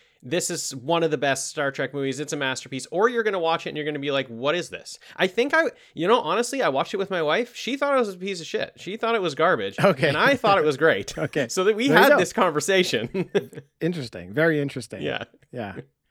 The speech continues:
Speaker 1: Uh, I think the telling tale is that after watching it, I don't really wanna watch it again.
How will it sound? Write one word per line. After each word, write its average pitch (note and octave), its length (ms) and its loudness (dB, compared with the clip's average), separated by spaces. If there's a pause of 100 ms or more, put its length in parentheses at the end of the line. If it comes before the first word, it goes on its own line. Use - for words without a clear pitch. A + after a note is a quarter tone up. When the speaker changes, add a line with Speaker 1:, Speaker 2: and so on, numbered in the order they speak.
(560)
Speaker 1:
Uh, G#2 440 -8
I E3 60 0
think C#4 160 0
the D4+ 100 0
telling G3 300 4
tale D3+ 340 2
is B2 160 -4
that A#2 380 -4
after D#3 320 2
watching B2+ 420 -4
it, G#3 300 -4 (800)
I D#3 140 4
don't C#3+ 500 0
really D3+ 260 4
wanna B2+ 240 0
watch A2+ 300 -4
it F#2+ 80 -10
again. E2 320 -14